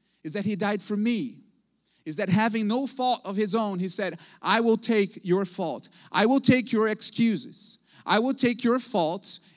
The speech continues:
into my life and I will die for them. I will suffer the shame of your mistakes for you." And it's not that he rose again to show how powerful he is, that he can beat death. No, he did it for you, so you and I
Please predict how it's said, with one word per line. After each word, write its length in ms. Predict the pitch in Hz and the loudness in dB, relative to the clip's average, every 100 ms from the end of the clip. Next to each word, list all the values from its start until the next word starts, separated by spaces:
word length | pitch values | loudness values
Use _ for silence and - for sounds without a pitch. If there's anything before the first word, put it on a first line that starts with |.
| _ _ | _ _
into 300 | 220 233 240 | 0 2 4
my 200 | 220 202 | 4 2
life 340 | 196 147 151 - | 0 -4 -6 -8
and 120 | 180 | -4
I 80 | 170 | -2
will 160 | 170 165 | -2 0
die 240 | 165 135 | -2 -2
for 220 | - 127 | -4 -10
them. 240 | 107 - 156 | -10 -16 -12
I 80 | 151 | -4
will 140 | 165 | -2
suffer 540 | 160 - 185 - 151 143 _ _ - | 0 0 -2 -4 -8 -8 _ _ -12
the 60 | |
shame 560 | 127 - 165 135 127 139 _ _ _ | -10 -8 -8 -8 -14 -20 _ _ _
of 320 | - 135 135 - _ _ _ _ _ _ | -8 -8 -8 -20 _ _ _ _ _ _
your 140 | - 165 | -8 -8
mistakes 760 | 151 - 135 76 - - - _ _ _ _ _ | -8 -10 -10 -12 -16 -20 -20 _ _ _ _ _
for 100 | - | -10
you." 360 | 160 156 127 - _ _ _ _ - | -4 -2 -4 -12 _ _ _ _ -4
And 140 | 269 | 0
it's 140 | 202 220 | 0 0
not 240 | 254 262 | -2 0
that 100 | 262 | 0
he 140 | 247 | 0
rose 360 | 226 247 269 208 | 2 4 4 0
again 440 | 202 240 233 160 | -2 -4 -4 -6
to 100 | 156 | -8
show 240 | 170 - 220 | -6 -4 -4
how 160 | 190 | -6
powerful 460 | 175 214 226 214 190 | -6 -6 -4 -4 -4
he 200 | 175 170 | -2 0
is, 320 | 196 226 220 - - | 0 -2 -6 -16 -12
that 120 | 175 | -8
he 140 | 175 196 | -6 -6
can 200 | 190 165 | -6 -4
beat 440 | 151 226 226 170 | 0 0 -2 -4
death. 420 | 160 190 127 - | -2 -2 -4 -12
No, 440 | 185 233 233 131 - _ _ | -8 -6 -6 -8 -14 _ _
he 140 | 196 | -6
did 220 | 175 233 | -2 -2
it 100 | 226 | -2
for 120 | - 214 | -4 -2
you, 260 | 226 220 | 0 0
so 160 | 180 190 | 0 0
you 260 | 185 269 | 2 0
and 100 | 247 | 0
I 300 | 214 190 190 | -2 -4 -6